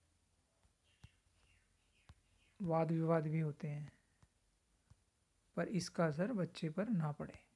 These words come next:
तो यानी आपने परीक्षा से पहले का भी माहौल अच्छा रखना है, इसके समय भी घर, घर का माहौल अच्छा रखना है, जिससे वो वातावरण आगे जाए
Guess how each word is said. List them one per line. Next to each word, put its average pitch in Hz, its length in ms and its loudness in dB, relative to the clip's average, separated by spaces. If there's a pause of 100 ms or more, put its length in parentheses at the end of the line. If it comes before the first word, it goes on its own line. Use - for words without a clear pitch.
(800)
तो 170 60 0
यानी 170 300 4
आपने 175 480 2 (200)
परीक्षा 165 360 2
से 165 100 -2
पहले 156 380 0
का 185 140 2
भी 196 140 4
माहौल 180 300 4
अच्छा 175 240 -2
रखना 175 280 2
है, 175 60 -2
इसके 180 220 -4
समय 170 360 2
भी 175 180 4
घर, 156 280 0 (560)
घर 160 320 2
का 180 160 2
माहौल 156 300 0
अच्छा 175 320 -4
रखना 151 320 -6
है, 156 220 -6 (920)
जिससे 156 340 0
वो 175 160 4
वातावरण 156 600 2 (1200)
आगे 160 320 4
जाए 147 420 -2